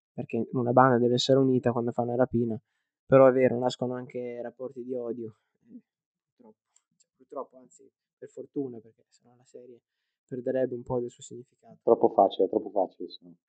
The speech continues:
Speaker 1: Eh, esatto. Ehm, quindi poi questa è la prima sta-, è la prima e la seconda stagione,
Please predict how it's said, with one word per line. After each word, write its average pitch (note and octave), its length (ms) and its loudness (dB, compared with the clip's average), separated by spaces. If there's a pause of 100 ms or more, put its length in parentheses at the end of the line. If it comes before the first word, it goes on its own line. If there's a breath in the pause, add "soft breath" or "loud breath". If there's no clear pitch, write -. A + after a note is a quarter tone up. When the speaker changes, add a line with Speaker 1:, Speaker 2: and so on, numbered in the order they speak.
(1000)
Speaker 1:
Eh, B2+ 180 -2
esatto. A#2+ 500 -4 (960)
Ehm, C#3 840 -4
quindi B2+ 440 -4 (120)
poi D3 380 -2 (240)
questa C#3+ 600 -4
è - 240 -10
la B2+ 100 0
prima C3 260 -4
sta-, A#2+ 240 -6
è C#3+ 120 0
la C3+ 120 4
prima D3+ 240 2
e - 40 6
la C3+ 60 4
seconda B2+ 340 -2
stagione, A2 440 -10